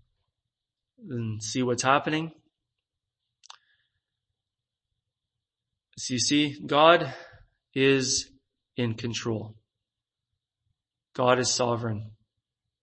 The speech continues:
I despise what is happening, but God is sovereign. Who am I to question?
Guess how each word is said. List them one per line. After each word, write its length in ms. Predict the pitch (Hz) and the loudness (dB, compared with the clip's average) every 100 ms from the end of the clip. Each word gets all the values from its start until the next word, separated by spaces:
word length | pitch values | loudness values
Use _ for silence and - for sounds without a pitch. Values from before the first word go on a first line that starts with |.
| _ _ _ _ _ _ _ | _ _ _ _ _ _ _
I 400 | 147 131 127 113 - - | 2 4 4 2 -8 -8
despise 800 | 135 - - 139 135 120 107 - - | -2 0 4 6 6 4 -2 -8 -6
what 160 | 123 | -4
is 140 | 117 117 | -2 0
happening, 420 | 131 - 151 104 - _ _ _ _ _ _ _ _ _ _ _ _ | 0 0 -6 -8 -14 _ _ _ _ _ _ _ _ _ _ _ _
but 440 | 175 117 117 104 - - _ _ _ _ _ _ _ _ _ _ _ | -10 -2 0 -2 -8 -20 _ _ _ _ _ _ _ _ _ _ _
God 240 | - 104 110 | -6 -4 -2
is 140 | 98 | -4
sovereign. 480 | - 160 147 113 110 - _ _ _ _ _ _ _ _ _ _ _ - | -2 -2 -2 -6 -12 -18 _ _ _ _ _ _ _ _ _ _ _ -6
Who 180 | 127 | -4
am 100 | 110 | -4
I 180 | 110 113 | -6 -8
to 120 | 113 131 | -10 -12
question? 600 | - 127 120 - 110 | -8 -6 -6 -8 -12